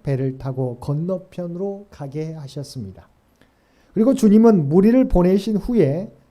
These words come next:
딴에, 따로 산에 올라가 기도하셨습니다. 주님께서 이렇게 하신 이유는 무엇이었습니까? 같은 사건을 기록하고 있는 요한복음 육 장 십오 절 말씀입니다. 그러므로 예수께서 그들이 와서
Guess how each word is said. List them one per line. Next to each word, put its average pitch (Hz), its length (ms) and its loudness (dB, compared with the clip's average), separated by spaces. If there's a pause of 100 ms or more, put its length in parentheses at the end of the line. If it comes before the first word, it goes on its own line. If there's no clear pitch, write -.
(200)
딴에, 220 500 -6
따로 220 580 -2
산에 214 400 -10
올라가 160 760 -8
기도하셨습니다. 139 1080 -12 (840)
주님께서 190 380 -4
이렇게 170 260 -4
하신 175 320 -8
이유는 151 400 -8
무엇이었습니까? 131 1000 -8 (580)
같은 170 360 -4
사건을 151 460 -6
기록하고 147 480 -4
있는 135 500 -4 (260)
요한복음 139 640 -2
육 156 260 -10
장 214 340 -4 (320)
십오 160 420 -8
절 180 220 -4
말씀입니다. 123 800 -8 (760)
그러므로 190 320 2
예수께서 185 540 2
그들이 147 300 -2
와서 139 600 -4